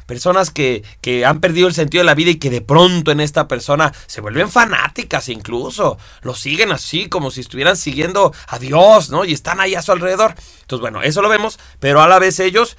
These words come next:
sin amigos verdaderos, por las razones que ya dijimos antes. Cautivan y convencen con su carisma y energía. O sea que son líderes por magnetismo. Los solares, los timos son personas que jalan a las multitudes,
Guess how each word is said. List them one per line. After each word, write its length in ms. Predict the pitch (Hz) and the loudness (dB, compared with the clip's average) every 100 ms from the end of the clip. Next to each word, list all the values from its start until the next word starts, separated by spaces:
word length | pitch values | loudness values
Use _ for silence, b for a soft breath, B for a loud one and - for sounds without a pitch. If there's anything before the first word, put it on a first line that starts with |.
| b | b
sin 300 | - 139 123 | -8 -6 -4
amigos 500 | 127 147 156 208 143 | -2 -2 0 0 0
verdaderos, 600 | 120 104 104 110 107 104 | -8 -6 -6 -6 -10 -12
por 160 | - 104 | -12 -10
las 100 | 104 | -8
razones 300 | 107 165 170 | -4 -6 -6
que 100 | 117 | -2
ya 160 | 123 | 0
dijimos 400 | 127 131 127 - | 0 -6 -10 -10
antes. 380 | 95 87 - - _ _ _ _ | -14 -14 -20 -20 _ _ _ _
Cautivan 600 | - 214 226 285 302 277 | 4 6 6 0 2 2
y 80 | 202 | 2
convencen 640 | 170 165 156 185 180 202 180 | 0 0 2 0 0 -4 -4
con 180 | 147 | -4
su 300 | 135 - 143 | -4 -6 -8
carisma 560 | - 127 143 151 156 151 | -4 -2 0 -2 0 0
y 100 | 151 | 2
energía. 680 | 151 151 - 196 190 120 - b b | 0 -2 -4 -6 -4 -4 -8 b b
O 120 | b | b
sea 140 | - 180 | -4 -2
que 120 | 185 | -2
son 360 | - 202 196 202 | 0 0 0 -2
líderes 520 | 233 240 254 247 247 | -2 2 2 2 -4
por 240 | - 143 | -2 -2
magnetismo. 920 | 131 117 113 117 107 135 156 131 104 - B B - | -2 -8 -8 -12 -10 -6 -6 -6 -14 -18 B B -4
Los 200 | 143 143 | -2 0
solares, 520 | 147 160 185 208 185 | 0 2 2 2 -2
los 180 | 143 - | -6 -6
timos 300 | 208 202 160 | -6 -6 -6
son 160 | 170 | -6
personas 460 | 175 156 170 180 - B B | -6 -4 0 0 0 B B
que 100 | 127 | -12
jalan 480 | - - 180 202 143 | -10 2 4 4 2
a 80 | 117 | 2
las 140 | 110 | 0
multitudes, 720 | 113 107 104 104 131 156 170 | -4 -12 -12 -10 -6 -4 -6